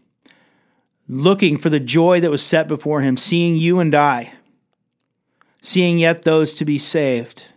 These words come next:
And esteeming them as more important than himself,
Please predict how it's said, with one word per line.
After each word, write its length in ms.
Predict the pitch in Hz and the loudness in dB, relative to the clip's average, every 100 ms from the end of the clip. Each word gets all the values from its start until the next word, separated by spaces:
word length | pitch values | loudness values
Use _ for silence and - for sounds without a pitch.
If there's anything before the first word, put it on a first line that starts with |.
| _ _ _ _ _ _ _ _ _ _ _ | _ _ _ _ _ _ _ _ _ _ _
And 140 | 151 151 | -4 -2
esteeming 540 | 139 - 165 165 151 | -2 -4 -2 0 0
them 220 | 143 135 | 0 0
as 180 | 135 113 | -2 -2
more 240 | 135 135 131 | -2 0 0
important 460 | 123 139 123 123 | -2 -4 -4 -4
than 180 | 123 120 | -4 -4
himself, 640 | 113 113 131 117 120 _ | -6 -8 -6 -6 -8 _